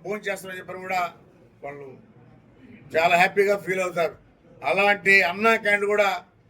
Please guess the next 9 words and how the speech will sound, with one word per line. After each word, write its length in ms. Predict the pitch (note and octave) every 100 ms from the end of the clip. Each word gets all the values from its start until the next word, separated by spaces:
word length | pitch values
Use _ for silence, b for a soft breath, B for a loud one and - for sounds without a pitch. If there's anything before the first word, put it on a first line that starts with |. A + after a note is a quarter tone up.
| _ _ -
మూసేసినటువంటి 580 | F#3 G#3 G#3 G3 F#3+ F#3
ప్రభుత్వం 420 | F3 G3 A3+ A#3+ B3 G3+
వైసీపీ 380 | G#3 G#3 G#3 G3 F#3+
ప్రభుత్వం 380 | F#3+ G#3 B3 B3
జగన్మోహన్ 400 | G3+ G3+ G3 F#3
రెడ్డి. 180 | E3+ D#3+ - _ _ _ _ _ - -
దాన్ని 280 | F3+ A#3 A#3+ G#3+
మళ్ళా 240 | G#3+ A#3+ A#3+ G#3+ - _ _ _ _ -
తెలుగుదేశం 600 | G3 A3+ A3+ A3 A3 G#3